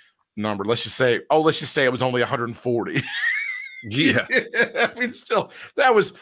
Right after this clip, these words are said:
Speaker 1: that was fucking huge to sell at that stage. They did very, very well. And it was a big success. And people can shit on the end of night two all that they want to. And, and that's fine. I was not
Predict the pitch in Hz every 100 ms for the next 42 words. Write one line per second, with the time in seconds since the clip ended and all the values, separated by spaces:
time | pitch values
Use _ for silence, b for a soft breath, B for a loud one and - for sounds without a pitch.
0 | B 247 240 185 202 160 - 160 160 247
1 | 185 127 131 - 151 147 139 - 156 156
2 | 175 156 139 175 151 131 123 120 110 78
3 | 53 - - 131 139 135 135 156 139 151
4 | - 117 113 - 131 110 b b b b
5 | b b - - 151 147 147 139 123 110
6 | 98 - - 143 131 127 120 107 - -
7 | 117 127 131 120 127 110 - 139 127 117
8 | 123 135 127 113 110 107 113 107 107 101
9 | 101 117 127 185 - 107 107 131 160 -
10 | _ _ _ _ _ - 113 139 139 107
11 | 123 117 104